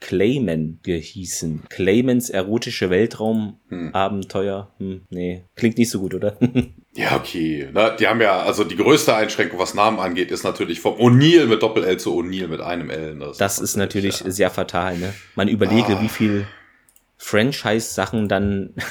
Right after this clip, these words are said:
Speaker 1: <laughs> da das L nicht mehr hatten oder schlimm.
Speaker 2: Oh, wobei, vielleicht werden die Werbetexter nach Buchstaben bezahlt, dann sparst du natürlich haufenweise Geld, wenn er dann noch
Speaker 1: Ah,
Speaker 2: mit einem L geschrieben
Speaker 1: so
Speaker 2: wird.
Speaker 1: ist es. Weil du das jetzt erwähnst, hat jetzt nichts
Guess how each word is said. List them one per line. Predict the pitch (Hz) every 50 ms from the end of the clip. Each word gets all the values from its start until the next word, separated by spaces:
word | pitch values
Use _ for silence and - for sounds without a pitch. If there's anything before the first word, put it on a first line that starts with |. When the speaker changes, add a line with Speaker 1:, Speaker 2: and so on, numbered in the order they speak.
| - -
Speaker 1:
<laughs> | - - - _ - - 104 107 -
da | 101 - - - - - 101 98 - - - -
das | - 101 98 - -
L | - - 110 123 123
nicht | 117 110 - -
mehr | 104 92 95
hatten | 107 - - 107 104
oder | 95 98 95 95 98 92 - - _ _ _
schlimm. | - - - 95 90 87 90 - -
Speaker 2:
Oh, | 131 156 165 135 - -
wobei, | 120 120 120 143 151 113 -
vielleicht | - - 113 120 123 120 -
werden | 120 120 110
die | 113 110
Werbetexter | 104 117 123 127 131 127 - 143 - - - - 117
nach | - 107 95 95
Buchstaben | 120 160 165 - - 101 87 85 82
bezahlt, | 85 - - 98 92 90 90
dann | 90
sparst | 82 - - 123 120 -
du | 104
natürlich | - - 113 - 98
haufenweise | 107 120 123 107 101 90 98
Geld, | 87 107 120 120 110
wenn | 90 85
er | 85 85
dann | 82 87
noch | 87 87 - -
Speaker 1:
Ah, | 180 196 202 165 113 98
Speaker 2:
mit | 87 -
einem |
L | - 80 80
geschrieben | 78 - - 98 87
Speaker 1:
so | - - 143
Speaker 2:
wird. | 156 156
Speaker 1:
ist | -
es. | - - - - - - _ _
Weil | - 110 107
du | - 113
das | 110 123 127 - -
jetzt | 123 -
erwähnst, | - 107 101 117 135 160 156 - -
hat | 113 -
jetzt | 123 110 -
nichts | 127 127 127 - - - -